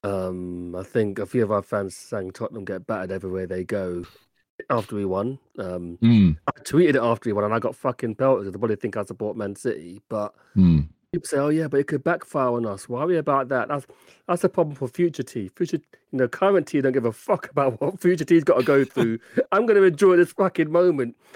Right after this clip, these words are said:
Speaker 1: and sing my shit and say my shit because, um, you know, I might never see another Spurs game again. So if that's gonna be the last Spurs game I ever see, I'm gonna, I'm gonna bask in that ring. I'm not gonna say, "Well, if you lose against Burnley and Leeds and all that was for nothing."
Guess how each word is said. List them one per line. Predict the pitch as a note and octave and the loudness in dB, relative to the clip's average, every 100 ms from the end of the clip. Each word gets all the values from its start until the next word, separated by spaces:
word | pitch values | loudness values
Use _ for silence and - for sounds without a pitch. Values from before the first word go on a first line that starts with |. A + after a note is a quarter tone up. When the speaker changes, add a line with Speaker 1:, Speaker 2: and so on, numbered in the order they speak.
| - | -6
Speaker 1:
and | D3+ D3+ | -6 -4
sing | - G3 | 0 0
my | E3+ D3+ | 2 -2
shit | D3 - C#3+ | -4 -2 -2
and | D3 | -2
say | - E3+ | 0 2
my | D#3 A#2 | 2 -2
shit | A2+ B2+ - | -4 -8 -8
because, | A#2+ D3 C3 | -8 -6 -4
um, | C3 C3 B2+ B2 _ _ _ _ _ _ - | -2 -2 -6 -8 _ _ _ _ _ _ -8
you | D#3+ | -4
know, | G#2+ | 0
I | D3 | 2
might | E3 C3 | 2 2
never | C#3 | -2
see | C3 D3 | 0 0
another | C3+ C3 | 0 0
Spurs | - C#3 C3+ A#2 | -2 0 0 0
game | C#3 C3 | 0 0
again. | A#2+ E3 D#3 A2 | -2 0 -2 -2
So | - B2 A#2+ A#2 - | -2 0 0 -4 -6
if | C3 - | -8 -6
that's | - E3+ - | -2 -2 0
gonna | D3+ | -4
be | C#3 | -2
the | C#3 | 0
last | C#3 C#3 C3 | 0 -2 -2
Spurs | D3 C3+ | -2 -2
game | C3 C3 | 0 -2
I | B2 | -2
ever | A#2+ | -4
see, | A2 - E3 | -6 -4 0
I'm | A2+ C3+ | 0 0
gonna, | C3+ C3 A#2 A2 _ _ - | 0 0 0 -2 _ _ -12
I'm | C3+ | -8
gonna | C3+ B2 G#2+ | -4 -4 -4
bask | G2+ D3 E3+ - | -4 -4 -4 -6
in | A#2 | -8
that | G#2+ F2+ | -8 -10
ring. | G#2 G#2 | -12 -10
I'm | B2 | -6
not | C3+ | -6
gonna | B2+ A#2+ | -4 -6
say, | - B2 | -4 -4
"Well, | A2+ A2 G#2+ - _ _ - | -2 -4 -6 -8 _ _ -10
if | B2+ C#3 | -6 -2
you | |
lose | B2+ C3+ A#2+ | 0 0 0
against | A#2 G2+ | -2 -2
Burnley | B2+ B2 A2+ A2 | 0 0 0 -2
and | G#2 A2+ | -4 -4
Leeds | A#2 G#2 F#2+ | -4 -6 -8
and | G#2+ | -8
all | A2 A2 | -6 -6
that | G#2+ | -6
was | G#2 | -10
for | - | -12
nothing." | A2 C3 G2 | -12 -12 -14